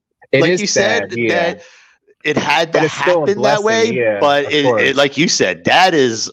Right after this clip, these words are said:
Speaker 2: a blessing in disguise to
Speaker 1: Absolutely.
Speaker 2: have that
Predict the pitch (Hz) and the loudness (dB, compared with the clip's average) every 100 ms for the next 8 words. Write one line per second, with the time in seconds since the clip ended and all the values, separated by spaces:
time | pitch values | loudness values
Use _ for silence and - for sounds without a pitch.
0 | _ 110 95 110 117 143 151 160 143 139 | _ -2 0 0 2 2 0 -4 -4 -6
1 | 127 123 - 110 131 156 120 104 104 113 | -6 -6 -4 0 4 4 4 0 -2 0
2 | 117 98 110 107 98 92 95 95 - _ | 2 2 2 2 0 0 -4 -6 -14 _
3 | _ _ - - 127 131 131 101 101 113 | _ _ -6 0 2 2 0 -4 -4 0
4 | 123 127 131 - | 2 2 0 -6